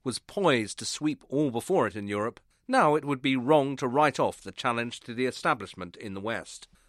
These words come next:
The forces that have fed the populist surge in Britain and the U S and nourished populist movements in continental Europe have not disappeared.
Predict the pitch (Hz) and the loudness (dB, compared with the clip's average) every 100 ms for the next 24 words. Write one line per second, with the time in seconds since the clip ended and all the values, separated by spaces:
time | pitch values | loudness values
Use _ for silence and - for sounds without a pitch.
0 | _ 139 - 208 - 156 - 127 117 - | _ -6 4 4 4 0 -2 -4 -4 -6
1 | - 214 101 - - 196 156 127 - - | 0 0 0 -6 -6 -4 -2 -4 -4 0
2 | 143 117 101 95 95 127 135 127 120 110 | 2 4 2 -2 -6 -4 -4 -4 -4 -4
3 | 98 95 110 - 127 147 202 98 - - | -4 -4 -6 -8 -6 0 2 0 -4 -8
4 | - 101 104 101 113 107 104 95 107 104 | -8 -6 -8 -8 -6 -6 -6 -10 -10 -8
5 | 117 104 110 104 101 110 143 98 - _ | -8 -8 -8 -8 -8 -2 0 0 -6 _
6 | - 143 185 120 - 104 113 151 110 87 | -8 2 2 2 -2 -10 -4 -2 -2 -4
7 | - | -10